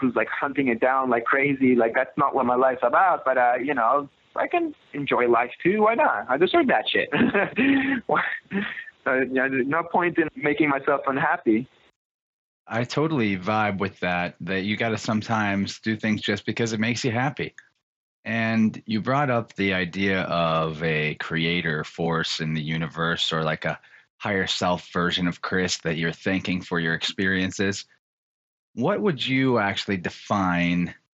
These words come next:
Speaker 2: elevated consciousness as? Because I feel like we're kinda going into that kinda territory here.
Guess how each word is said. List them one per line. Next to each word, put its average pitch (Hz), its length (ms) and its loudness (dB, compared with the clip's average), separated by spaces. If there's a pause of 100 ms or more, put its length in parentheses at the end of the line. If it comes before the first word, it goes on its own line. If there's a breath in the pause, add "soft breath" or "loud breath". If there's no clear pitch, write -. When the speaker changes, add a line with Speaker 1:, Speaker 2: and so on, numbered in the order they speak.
(100)
Speaker 2:
elevated 95 480 -2
consciousness 87 640 -4 (120)
as? 85 560 -4 (560)
Because 98 340 -4
I 98 80 -2
feel 104 200 -2
like 95 200 0
we're 92 60 -4
kinda 92 280 -2
going 90 300 0
into 90 160 -2
that 78 160 -2
kinda 76 220 -4
territory 71 580 -4
here. - 320 -6